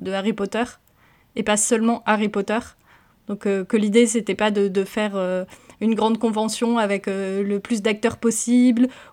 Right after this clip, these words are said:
ou de faire, euh, un grandeur nature où on incarnerait les personnages et on se déguise tous en Harry Potter. L'idée, c'était vraiment de mettre en valant, euh, en avant, pardon, ce qui a été fait par les fans et, euh, et comment ils célèbrent leur passion pour Harry Potter.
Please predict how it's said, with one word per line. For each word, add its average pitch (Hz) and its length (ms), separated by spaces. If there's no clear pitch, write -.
ou 220 240
de 208 120
faire, 220 360
euh, 190 380
un 196 600
grandeur 214 400
nature 226 500
où 208 120
on 202 120
incarnerait 208 540
les 208 100
personnages 208 640
et 190 100
on 185 120
se 180 80
déguise 196 300
tous 220 220
en 196 100
Harry 190 160
Potter. 202 340
L'idée, 202 220
c'était 202 220
vraiment 196 340
de 214 40
mettre 214 280
en 208 80
valant, 220 580
euh, - 240
en 214 180
avant, 202 280
pardon, 226 320
ce - 140
qui 214 140
a - 20
été 214 220
fait 254 160
par 208 160
les 196 100
fans 254 360
et, 202 180
euh, 180 580
et 202 120
comment 233 260
ils 240 120
célèbrent 202 520
leur 185 160
passion 185 300
pour 208 160
Harry 180 160
Potter. 202 260